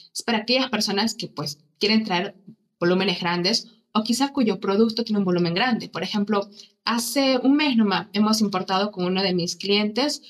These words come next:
unas máquinas de coser para zapatos, porque él fabrica zapatos y fabrica gran cantidad. Entonces quería tener seis máquinas de coser. Entonces yo le he guiado durante todo el proceso de manera, bueno, personalizada, porque también trabajo con empresas así de manera personalizada,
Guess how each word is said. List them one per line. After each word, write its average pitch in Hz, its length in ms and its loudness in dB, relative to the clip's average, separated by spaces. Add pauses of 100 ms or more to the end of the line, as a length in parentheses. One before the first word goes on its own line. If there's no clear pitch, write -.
(200)
unas 180 720 0
máquinas 196 600 0
de 180 140 -6
coser 185 400 -4
para 175 160 -2
zapatos, 170 540 -4
porque 160 240 -6
él 175 180 0
fabrica 170 400 -6
zapatos 160 540 -6
y 147 60 -6
fabrica 160 320 -4
gran 175 180 -2
cantidad. 175 420 -2
Entonces - 460 -10
quería 180 220 0
tener 180 280 -2
seis 226 340 0
máquinas 202 360 -4
de 170 80 -10
coser. - 440 -4
Entonces - 280 -12
yo 240 100 2
le 254 100 2
he 240 40 0
guiado 233 340 2
durante 202 260 -2
todo 214 260 0
el 240 120 -2
proceso 190 500 -2
de 185 120 0
manera, 180 420 0
bueno, 175 240 -6
personalizada, 190 720 0
porque - 180 -10
también 175 260 -4
trabajo 185 240 -4
con 170 160 -4
empresas 170 400 -6
así 202 180 -4
de 196 80 2
manera 180 300 -2
personalizada, 185 680 -4